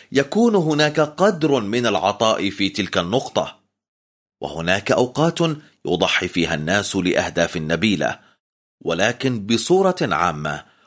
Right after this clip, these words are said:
هناك مستوى من العطاء البشري لا يصل البتة إلى نقطة تغيير مستوى الحياة الذي اختاره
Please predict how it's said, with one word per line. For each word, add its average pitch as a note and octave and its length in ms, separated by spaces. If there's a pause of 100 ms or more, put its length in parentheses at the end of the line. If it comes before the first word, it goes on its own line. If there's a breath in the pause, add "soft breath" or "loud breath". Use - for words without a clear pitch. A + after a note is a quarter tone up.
(180 soft breath)
هناك D#3+ 380
مستوى A2+ 640
من F#2+ 300
العطاء E2+ 580
البشري F2+ 680 (260 loud breath)
لا D3 340
يصل C#3 460
البتة A2 480
إلى G#2 340
نقطة A2+ 560
تغيير G2 600
مستوى F#2 460
الحياة E2+ 640 (360 loud breath)
الذي F2+ 360
اختاره A2 800